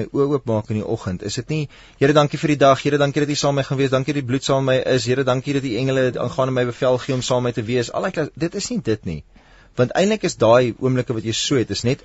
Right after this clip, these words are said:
instap, vat wat jy kan vat en jy gaan aan met jou dag. There's nothing wrong with it. Maar dit raak, as dit 'n gewoonte raak, raak dit 'n baie lonely plek. En ek besef myself, as ek wat 'n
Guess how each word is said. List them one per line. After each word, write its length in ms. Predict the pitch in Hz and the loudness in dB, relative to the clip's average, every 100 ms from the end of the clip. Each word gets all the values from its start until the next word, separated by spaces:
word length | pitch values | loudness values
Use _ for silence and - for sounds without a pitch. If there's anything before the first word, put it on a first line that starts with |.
| - | 0
instap, 440 | 156 - - 156 - - - | 0 2 2 0 -4 -20 -20
vat 320 | - - 214 | -4 0 0
wat 120 | 220 | -2
jy 100 | 190 170 | -4 0
kan 180 | 139 | 0
vat 320 | 120 - 117 - | 0 2 2 0
en 120 | 117 | -2
jy 80 | 113 | -2
gaan 220 | - 170 | -2 -2
aan 140 | 180 | -2
met 140 | 180 - | -4 -4
jou 100 | 165 | -4
dag. 400 | 202 - - - _ _ _ _ _ | -2 -2 -4 -14 _ _ _ _ _
There's 160 | 147 180 | -2 2
nothing 320 | 208 302 175 | 2 2 4
wrong 280 | 135 156 147 | 6 6 4
with 160 | 117 | 0
it. 200 | 82 - _ _ _ _ | -4 -10 _ _ _ _
Maar 100 | 117 127 | 2 2
dit 80 | 113 | 6
raak, 320 | 117 165 - - | 6 6 2 -10
as 120 | - 127 | -4 0
dit 180 | 131 | 0
'n 40 | 123 | 0
gewoonte 540 | 127 95 123 180 185 | -2 0 2 2 2
raak, 300 | 123 104 104 | 2 2 2
raak 140 | 101 - | 0 -2
dit 120 | 117 | -6
'n 100 | 95 | -2
baie 240 | 101 127 | 0 0
lonely 380 | 107 98 113 117 | 0 0 0 -2
plek. 280 | - 92 - - - - - | -2 -4 -4 -12 -20 -14 -6
En 60 | |
ek 80 | 123 | -2
besef 340 | 139 - 208 - | -2 0 -2 -2
myself, 440 | 196 - 143 131 | -2 2 4 4
as 220 | 120 123 - | 0 -4 -4
ek 180 | 185 - | -4 -4
wat 140 | |
'n 80 | 196 | -6